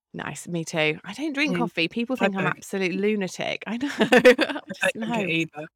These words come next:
Speaker 1: No. Dogs or cats?
Speaker 2: Dogs.
Speaker 1: Dogs, nice.
Speaker 2: Mm-hmm.
Speaker 1: Bagels or crumpets?
Speaker 2: Mm, bagels,
Speaker 1: Bagel.
Speaker 2: definitely.
Speaker 1: Yeah,
Speaker 2: Yeah.
Speaker 1: I love a bagel. Beach or pool?
Speaker 2: Pool.
Speaker 1: Yeah, me too. Winter or summer?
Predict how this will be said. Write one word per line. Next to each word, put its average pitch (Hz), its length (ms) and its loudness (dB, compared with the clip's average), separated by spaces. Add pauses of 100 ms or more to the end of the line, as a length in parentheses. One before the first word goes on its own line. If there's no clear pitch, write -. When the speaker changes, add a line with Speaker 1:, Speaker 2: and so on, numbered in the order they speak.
(220)
Speaker 1:
No. 107 320 -2
Dogs 262 320 4
or 226 80 2
cats? - 460 -2 (1500)
Speaker 2:
Dogs. - 560 -2 (240)
Speaker 1:
Dogs, 151 480 -4
nice. 156 320 0
Speaker 2:
Mm-hmm. 190 360 -4 (320)
Speaker 1:
Bagels 240 400 6
or 208 120 0
crumpets? - 760 -8 (720)
Speaker 2:
Mm, 175 640 -4
bagels, 185 840 -2 (160)
Speaker 1:
Bagel. 165 340 2
Speaker 2:
definitely. 147 320 2
Speaker 1:
Yeah, 185 420 4
Speaker 2:
Yeah. 196 160 -4
Speaker 1:
I 226 80 -12
love 269 120 -10
a 269 60 -6
bagel. 175 500 -4
Beach 262 340 0
or 240 80 4
pool? 170 480 -2 (320)
Speaker 2:
Pool. 175 560 2 (460)
Speaker 1:
Yeah, 160 260 0 (180)
me 233 180 -10
too. 190 420 -8
Winter 247 380 2
or 208 120 -2
summer? 165 460 -4